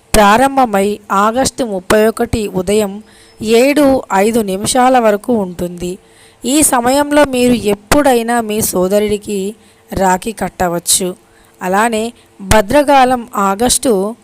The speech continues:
ముప్పైన ఉదయం పది యాభై ఎనిమిది గంటల నుంచి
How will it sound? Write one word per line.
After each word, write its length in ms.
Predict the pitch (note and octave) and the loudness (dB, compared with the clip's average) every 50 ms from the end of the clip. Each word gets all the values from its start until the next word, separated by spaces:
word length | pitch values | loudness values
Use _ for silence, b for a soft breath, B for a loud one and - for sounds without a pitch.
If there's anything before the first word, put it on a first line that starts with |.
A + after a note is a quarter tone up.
| b b b b b _ - | b b b b b _ -4
ముప్పైన 640 | A3 A3+ A#3+ - - D4+ D#4 D#4+ D4+ D4 C#4+ C4+ - | -2 -2 0 2 2 2 2 2 2 0 0 0 0
ఉదయం 560 | G#3 G#3 F#3+ G#3+ G#3+ A3+ A3+ G3+ G#3 G#3 A3 A#3 b b b b b b _ - B3 | -2 0 2 2 2 2 2 0 -4 -8 -14 -16 b b b b b b _ 2 2
పది 200 | A#3+ A#3+ A#3+ D4 | 2 4 2 0
యాభై 460 | C4+ A#3 A3+ G#3 F#3+ F#3+ F#3 G#3 A3 | 0 0 0 0 0 0 2 2 2
ఎనిమిది 340 | A3+ A3+ A#3 A#3 A#3 A3+ A3+ | 2 0 -2 -4 -6 -6 -4
గంటల 420 | G3+ G3+ G3 G3 F#3+ G#3 G3+ G3+ | -4 -4 -4 -4 -2 -2 -2 -2
నుంచి 540 | G3+ G3 F#3 F#3+ - - - B3 A#3 F#3 G3 | -4 -4 -6 -4 -4 -4 -4 -4 -6 -6 -8